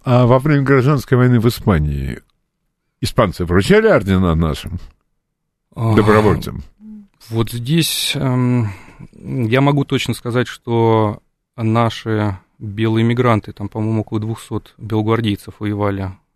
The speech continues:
Speaker 2: на стороне Франко, и для
Speaker 1: Там
Speaker 2: них был,
Speaker 1: какая-то смешная
Speaker 2: там был
Speaker 1: совершенно
Speaker 2: сделан, а, м,
Speaker 1: цифра.
Speaker 2: для них специ-, специальный знак. А г-,
Speaker 1: Ага.
Speaker 2: ре-, у республиканцев, советских граждан было куда как больше, но, а, честно говоря, по-моему, там награды были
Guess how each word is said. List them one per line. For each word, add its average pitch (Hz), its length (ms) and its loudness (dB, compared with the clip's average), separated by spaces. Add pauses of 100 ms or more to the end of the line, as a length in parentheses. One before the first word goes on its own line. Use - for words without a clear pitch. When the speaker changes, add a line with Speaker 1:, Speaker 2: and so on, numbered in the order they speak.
Speaker 2:
на 110 100 -6
стороне 101 400 -6
Франко, 113 480 -2
и 143 120 -4
для 120 180 -4
Speaker 1:
Там 143 100 6
Speaker 2:
них 135 80 -2
был, 131 80 4
Speaker 1:
какая-то 147 200 2
смешная 147 880 2
Speaker 2:
там 131 260 2
был 139 180 4
Speaker 1:
совершенно 120 140 -6
Speaker 2:
сделан, 127 480 2
а, 113 680 0
м, - 720 -8
Speaker 1:
цифра. - 200 2
Speaker 2:
для 113 80 4
них 117 120 2
специ-, - 340 -14
специальный 113 560 -2
знак. 113 460 2
А 107 360 0
г-, 107 160 -6
Speaker 1:
Ага. 101 260 2
Speaker 2:
ре-, 131 120 2 (100)
у 135 180 2
республиканцев, 135 920 0 (260)
советских 135 420 -2
граждан 131 360 0
было 120 200 0 (100)
куда 117 400 -2
как 110 180 -4
больше, 139 480 -2 (580)
но, 131 600 2
а, 107 680 0
честно 123 380 -8
говоря, 117 300 0
по-моему, 113 1040 0
там 113 240 -2
награды 110 400 0
были 110 480 0